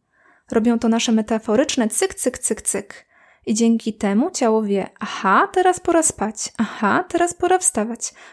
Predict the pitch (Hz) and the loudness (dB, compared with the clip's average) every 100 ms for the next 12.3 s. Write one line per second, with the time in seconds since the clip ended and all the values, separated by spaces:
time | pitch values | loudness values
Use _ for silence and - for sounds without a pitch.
0 | _ 226 - 214 269 320 359 349 - 330 | _ -8 -2 -2 -2 0 0 0 0 0
1 | 330 330 294 277 196 202 - 214 247 - | 2 2 0 2 0 0 -4 -6 -8 -12
2 | - 277 220 214 214 240 - _ _ _ | -6 0 0 0 -2 -8 -12 _ _ _
3 | - 415 392 - 302 302 294 277 247 208 | -4 -2 0 0 0 0 0 2 2 2
4 | 208 202 269 349 320 262 - 226 214 220 | 2 2 2 2 0 -2 0 2 2 2
5 | 269 294 247 247 294 240 226 214 220 214 | 0 2 4 6 4 2 0 0 2 2
6 | 208 214 214 214 294 277 226 226 269 233 | 0 0 0 0 0 0 0 0 0 0
7 | 220 202 - 208 220 202 196 - 262 _ | 0 0 0 0 0 -4 -6 -8 -14 _
8 | _ - 208 202 - 208 202 214 208 196 | _ -6 -2 0 2 2 2 0 -2 -2
9 | 190 - 320 320 240 214 202 254 - 214 | -2 0 0 2 2 2 0 0 0 0
10 | 208 202 285 - - 277 311 - 339 247 | 0 0 0 -2 0 2 2 2 2 4
11 | 208 202 - 269 - 202 226 320 220 214 | 2 0 -2 -6 -4 -2 0 4 2 2
12 | - 214 | -2 -2